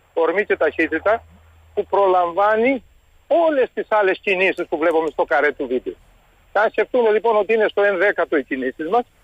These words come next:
του χιλιοστού του δευτερολέπτου, μπορείτε να φανταστείτε με τι μεγάλη ταχύτητα εξαερώθηκε αυτό το υλικό. Κανένα άλλο υλικό δεν συνάδει από αυτού του είδους την κίνηση, παρά μόνο με τα πτυτικά υλικά και ιδιαίτερα αυτό που βρέθηκε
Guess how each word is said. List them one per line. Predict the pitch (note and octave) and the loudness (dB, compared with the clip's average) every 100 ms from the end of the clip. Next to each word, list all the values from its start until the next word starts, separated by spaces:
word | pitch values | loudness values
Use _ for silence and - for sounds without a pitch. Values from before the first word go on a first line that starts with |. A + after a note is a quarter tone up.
| _ - | _ -10
του | E3 | -8
χιλιοστού | - C#3+ C3+ - A3+ | -2 0 0 2 0
του | D#3 | 0
δευτερολέπτου, | C#3 - A#2+ A#2+ A#2+ - G#3 _ _ _ _ _ _ - - | -2 0 0 2 0 -2 -20 _ _ _ _ _ _ -20 -12
μπορείτε | E3+ G3+ C4 B3+ | -2 0 2 0
να | |
φανταστείτε | A3+ A3+ G#3+ - C4 B3 | 0 2 0 0 0 0
με | A#3 | 0
τι | C#4 | -2
μεγάλη | B3+ A#3 B3+ | 0 0 0
ταχύτητα | A#3 - C4 B3+ | 0 -2 -2 -2
εξαερώθηκε | - A#3+ A#3+ B3 - | 0 0 2 0 -2
αυτό | A3+ B3+ | -2 0
το | A#3+ | 0
υλικό. | A3+ G#3 - - _ _ _ _ _ _ _ - - - | 0 0 -4 -6 _ _ _ _ _ _ _ -20 -20 -6
Κανένα | E3 E3+ B3 B3 | -2 0 2 2
άλλο | G#3 G3 E3+ E3 | 2 2 2 2
υλικό | D#3 C#3 - F3 | 0 -2 -2 0
δεν | D3+ | 0
συνάδει | - D3+ D3+ D3+ A3 B3 _ _ - _ _ _ _ _ _ _ | -2 -2 0 0 -2 -4 _ _ -20 _ _ _ _ _ _ _
από | - | -4
αυτού | D3+ F#3+ E3+ | -4 -2 -2
του | |
είδους | E3+ D3 | -2 -2
την | - C3+ | -6 -6
κίνηση, | D#3 F3 A3+ C#4+ - _ _ _ _ _ | -4 -2 -2 -4 -8 _ _ _ _ _
παρά | A#3+ A#3 | 0 2
μόνο | B3 C4+ | 2 2
με | B3+ | 0
τα | B3 | -2
πτυτικά | - A#3+ G#3+ C4+ A#3 | -4 -6 -4 0 2
υλικά | G3 G#3 C4 | 0 0 -2
και | B3 A#3+ | 0 0
ιδιαίτερα | A3+ G#3+ A#3+ A#3 A3+ - | 0 0 0 0 -2 -4
αυτό | - G3+ - | -6 -4 -4
που | A3 | -4
βρέθηκε | F#3 A3 - A3 | 0 0 -2 -4